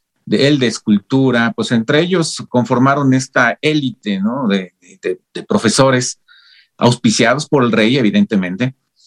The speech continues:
Y así es donde, en ese momento, bueno, en lo clásico,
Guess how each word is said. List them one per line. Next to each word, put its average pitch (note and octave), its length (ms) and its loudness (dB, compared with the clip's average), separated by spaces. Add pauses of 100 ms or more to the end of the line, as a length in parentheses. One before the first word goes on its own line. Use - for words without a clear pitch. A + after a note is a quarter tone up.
(280)
Y C3 120 2
así C3+ 220 2
es G#3 120 2
donde, D#3 420 2
en A#2+ 260 0
ese D#3 200 2
momento, E3+ 400 2
bueno, D3+ 180 0
en D#3+ 80 0
lo C3+ 120 -4
clásico, D#3+ 600 -4